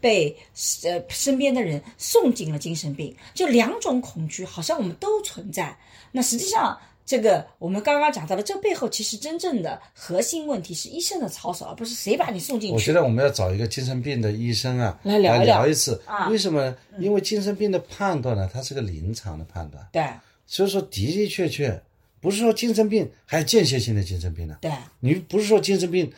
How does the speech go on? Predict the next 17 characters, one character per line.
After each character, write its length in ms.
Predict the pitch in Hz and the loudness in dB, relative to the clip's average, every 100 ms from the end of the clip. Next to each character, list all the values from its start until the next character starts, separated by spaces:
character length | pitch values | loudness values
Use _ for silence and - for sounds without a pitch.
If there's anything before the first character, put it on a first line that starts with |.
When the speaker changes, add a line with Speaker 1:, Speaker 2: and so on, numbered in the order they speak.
| - | -16
Speaker 2:
他 180 | - 165 | -2 2
已 80 | 143 | 4
经 140 | 127 | 2
不 140 | 117 127 | -4 -4
知 120 | 123 | 0
道 140 | 143 | 2
这 140 | 113 117 | 2 -2
是 100 | 110 | -4
一 80 | 113 | -2
块 200 | 147 113 | 2 2
钱 120 | 98 | 2
是 140 | - | -2
一 40 | 98 | -4
块 180 | 104 | -4
钱 180 | 92 80 | -4 -6
了。 140 | 71 - | -14 -12
Speaker 1:
嗯。 240 | 180 151 | -10 -10